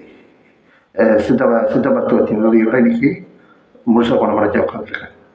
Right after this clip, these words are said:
அந்த சித்த மருத்துவம், ஆஹ், இப்பயே சொல்றேன், சித்த மருத்துவத்துல வந்து எல்லாத்துக்கும் தீர்வு இருக்குது. ஆஹ், நமது ஐயா பொதிகை பிரியன் கிருஷ்ணமூர்த்தி ஐயா மாதிரி, ஆஹ், எங்களை மாதிரி இருக்கிற ஒரு, ஒரு சிலர்,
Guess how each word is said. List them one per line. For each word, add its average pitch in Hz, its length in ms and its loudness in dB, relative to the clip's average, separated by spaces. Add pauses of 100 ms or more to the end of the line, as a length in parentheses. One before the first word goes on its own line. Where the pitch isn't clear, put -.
(760)
அந்த 113 160 0
சித்த 135 240 0
மருத்துவம், 117 460 -2 (960)
ஆஹ், - 200 0
இப்பயே 135 340 0
சொல்றேன், 120 340 -2 (160)
சித்த 117 240 -4
மருத்துவத்துல 120 440 0
வந்து 113 160 2 (180)
எல்லாத்துக்கும் 117 460 -2
தீர்வு 117 220 0
இருக்குது. 113 340 -6 (560)
ஆஹ், 107 360 0
நமது 107 280 2
ஐயா 113 240 2 (520)
பொதிகை 120 280 0
பிரியன் 110 300 2 (200)
கிருஷ்ணமூர்த்தி 117 440 0
ஐயா 107 200 2
மாதிரி, 104 280 -2 (920)
ஆஹ், 104 460 -2 (400)
எங்களை 113 260 2
மாதிரி 120 220 2
இருக்கிற 117 260 0
ஒரு, 110 180 0 (600)
ஒரு 139 180 2
சிலர், - 300 2